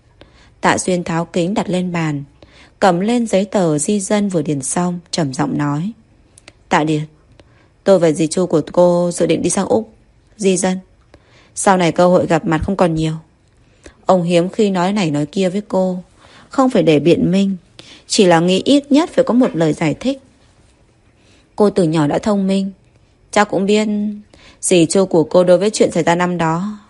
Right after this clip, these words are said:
vẫn canh cánh trong lòng. Sau khi em gái cô qua đời, cô ấy bị trầm cảm nặng.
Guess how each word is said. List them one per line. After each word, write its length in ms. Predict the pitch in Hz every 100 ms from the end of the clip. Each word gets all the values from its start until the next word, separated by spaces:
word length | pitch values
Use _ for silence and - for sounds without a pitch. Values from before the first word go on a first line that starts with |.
| _
vẫn 120 | - 175
canh 200 | 196 180
cánh 220 | 175 175
trong 200 | 208 185
lòng. 240 | 165 156 160 _ _ _ _ _ _ _
Sau 260 | - - 190
khi 180 | - 202
em 160 | 190
gái 160 | 175 175
cô 140 | 190
qua 200 | 190 190
đời, 280 | 180 160 156 151 _ _ _ _ _
cô 140 | 185
ấy 100 | 185
bị 140 | 202 -
trầm 180 | - 160
cảm 280 | 160 156 143
nặng. 140 | 151